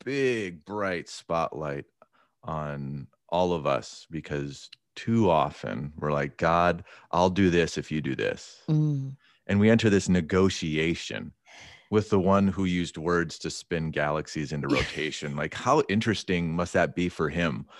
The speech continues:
Speaker 1: to,
Speaker 2: <laughs>
Speaker 1: to hear us be like, "No, God, if, if you do this, then I'll do that."
Speaker 2: Yeah.
Speaker 1: And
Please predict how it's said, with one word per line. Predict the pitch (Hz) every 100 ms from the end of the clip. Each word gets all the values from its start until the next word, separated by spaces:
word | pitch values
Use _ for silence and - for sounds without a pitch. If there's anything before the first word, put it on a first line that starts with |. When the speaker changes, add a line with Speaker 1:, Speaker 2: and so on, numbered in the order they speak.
| - - 392 -
Speaker 1:
to, | 107 95 - -
Speaker 2:
<laughs> | -
Speaker 1:
to | 120
hear | - 139 107
us | 104 -
be | 104
like, | 98
"No, | 120 131 127
God, | 131 127 123
if, | 120 -
if | 135 147
you | 131
do | 107
this, | 95 90 -
then | 87
I'll | 73
do | 60
that." | 52 50 - - _ -
Speaker 2:
Yeah. | 113 165 - _ _ _ _ _ _ -
Speaker 1:
And | 135 123 113 107